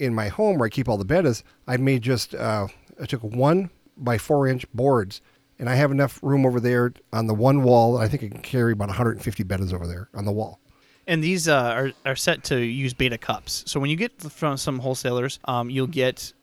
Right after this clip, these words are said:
Speaker 2: where you can order betta with cup. And these are what, two inches high?
Speaker 1: Uh, I'd say they're three and a half inches high,
Speaker 2: They're,
Speaker 1: probably.
Speaker 2: they're similar to, like, the betta cups you'll see at any, uh, pet store or the Walmarts that you used to see, PetSmart, and they have a hole in the top. Th-, so you made 'em specially for those because, again, bettas don't sit at your house but three, four days anyway.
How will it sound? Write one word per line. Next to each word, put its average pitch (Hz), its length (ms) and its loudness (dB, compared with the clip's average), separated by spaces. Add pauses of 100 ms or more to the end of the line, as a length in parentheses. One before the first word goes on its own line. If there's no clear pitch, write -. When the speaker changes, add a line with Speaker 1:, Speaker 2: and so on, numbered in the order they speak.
Speaker 2:
where 139 140 -2
you 127 100 -2
can 127 120 -4
order 123 200 -2
betta 123 220 -2
with 127 220 -4
cup. - 280 -2 (280)
And 139 120 -2
these 147 140 -2
are 143 40 -2
what, 120 240 -6 (140)
two 170 160 0
inches 170 200 -2
high? 170 300 0 (160)
Speaker 1:
Uh, 156 300 2
I'd - 120 0
say 214 120 0
they're 165 100 4
three 139 240 0
and 127 80 2
a 127 40 4
half 123 200 0
inches 117 240 -6
high, 117 220 -2
Speaker 2:
They're, 117 100 -2
Speaker 1:
probably. 120 420 0 (120)
Speaker 2:
they're 175 100 6
similar 226 300 2
to, 185 120 -2
like, 156 160 2
the 139 120 -2
betta 127 180 2
cups 127 260 -2
you'll 131 120 -2
see 131 160 -2
at 123 80 0
any, 120 340 -4
uh, 117 60 -6
pet 127 220 -2
store 123 420 0
or 117 120 0
the 120 120 -4
Walmarts 120 320 -2
that 117 100 -8
you 120 80 -6
used 117 160 -6
to 127 80 -10
see, 123 200 -4
PetSmart, 123 720 -4 (440)
and 131 160 -4
they 127 60 2
have 131 100 -2
a 123 40 -2
hole 143 200 0
in 135 60 -4
the 127 80 -6
top. 131 340 -2
Th-, - 160 -6
so 147 220 -2
you 139 360 -4
made 180 240 0
'em 156 240 -4
specially 160 520 0
for 123 180 -8
those 123 360 -2
because, 131 340 -4
again, 131 240 -4
bettas 151 260 -2
don't 135 180 -6
sit 143 120 -4
at 113 80 -4
your 120 100 -4
house 117 180 -6
but 113 200 -10
three, 123 160 -6
four 101 180 -10
days 113 220 -10
anyway. 131 420 -6